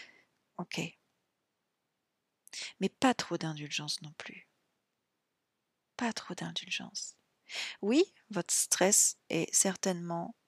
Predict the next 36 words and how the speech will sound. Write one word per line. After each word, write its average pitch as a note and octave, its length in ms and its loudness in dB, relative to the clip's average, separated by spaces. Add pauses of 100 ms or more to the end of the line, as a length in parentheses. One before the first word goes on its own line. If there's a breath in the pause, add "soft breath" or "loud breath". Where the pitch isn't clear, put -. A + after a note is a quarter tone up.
énorme. D#3+ 480 -2 (600)
Hein ? F#3+ 200 -4 (460 loud breath)
Oui, E3+ 320 0
<laughs> - 680 -12
vous E3+ 80 0
avez E3+ 80 8
peut-être - 300 2
eu F3 60 -4
une E3+ 120 -4
journée, E3+ 480 0
euh, D#3+ 60 0
difficile F3 420 0
au F3 60 0
travail, F3+ 600 6
vos F3 180 0
enfants E3+ 220 -6
vous F3 200 -6
ont F3+ 60 -2
énervé, E3 640 0 (640 loud breath)
ou, F#3+ 300 2
euh, E3 140 4 (320 loud breath)
vous F#3 80 -6
voulez F3+ 220 4
penser F3+ 320 2
à F3 100 6
rien E3+ 300 2
aujourd'hui, F#3 420 -2
vous G3+ 140 -2
voulez E3 180 -4
que - 100 -4
vos F3 80 -2
soucis - 280 -2
soient E3+ 260 2
loin E3 200 -2
de F3+ 100 -8
vous F3 260 -8